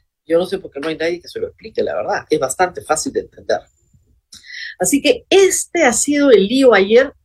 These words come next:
lío que continúa hasta mañana. El presidente ya se encuentra declarando en la fiscalía. Bueno, y anoche, tarde, a las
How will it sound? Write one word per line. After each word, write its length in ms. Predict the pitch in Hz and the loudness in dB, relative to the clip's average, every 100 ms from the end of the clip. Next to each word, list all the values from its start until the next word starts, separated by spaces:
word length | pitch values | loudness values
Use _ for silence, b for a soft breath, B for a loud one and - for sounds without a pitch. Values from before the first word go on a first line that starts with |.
| _ | _
lío 240 | 170 170 | -6 -4
que 120 | - - | -4 -8
continúa 500 | - 139 156 180 147 | -8 -8 -8 -6 -6
hasta 180 | - | -4
mañana. 420 | 180 302 392 - - _ _ _ _ | -2 2 2 0 -10 _ _ _ _
El 40 | - | -18
presidente 440 | - 170 170 151 | -6 -6 -4 -4
ya 140 | 180 202 | 0 0
se 140 | 196 | -2
encuentra 400 | 151 151 156 180 | -6 -4 -4 -4
declarando 760 | 165 - 107 123 135 135 147 - _ _ _ | -4 -4 -4 -2 -4 -2 -2 -4 _ _ _
en 180 | 147 139 | -2 -2
la 80 | |
fiscalía. 540 | - - - - - - _ _ _ _ | -10 -12 -12 -12 -16 -20 _ _ _ _
Bueno, 280 | 370 330 - | 0 0 0
y 140 | - | -2
anoche, 840 | - - - 427 381 - - 170 - | 0 0 4 4 4 -2 -2 -4 0
tarde, 600 | 247 330 196 151 147 165 | 0 2 0 -2 0 0
a 100 | 120 | 0
las 480 | 110 117 - - | -4 -12 -8 -8